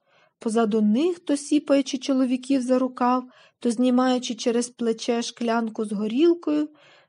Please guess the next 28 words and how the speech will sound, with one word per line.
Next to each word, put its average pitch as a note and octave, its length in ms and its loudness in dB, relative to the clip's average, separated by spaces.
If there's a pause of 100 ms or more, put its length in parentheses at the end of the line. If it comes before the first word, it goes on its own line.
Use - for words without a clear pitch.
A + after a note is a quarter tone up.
для A#3 200 -4
себе, D#4+ 440 0
звичайно, C#4 800 0 (280)
сиділи A#3+ 540 0
гінкі G#3+ 520 0
молодиці B3+ 680 2
з A3+ 100 -6
густими A3+ 460 -2
бровами A#3 600 0
й D4+ 60 2
руками, A#3 680 0 (420)
круглими, D4+ 640 4
мов A#3 260 0
камінці. A3 840 -4 (720)
Жебрак, E4+ 420 2
скипаючи A3+ 720 0
образою, C#4+ 640 2
оповідав: A3 720 -2 (500)
«І A3+ 80 0
не A#3+ 160 6
дав C#4 260 6
мені C4+ 280 4
тютюну. C#4 760 0 (300)
Тобі, — C4 340 2
каже, — C#4 340 2
мене D4+ 360 2
повнолітній B3+ 840 0
рік, F#4 360 2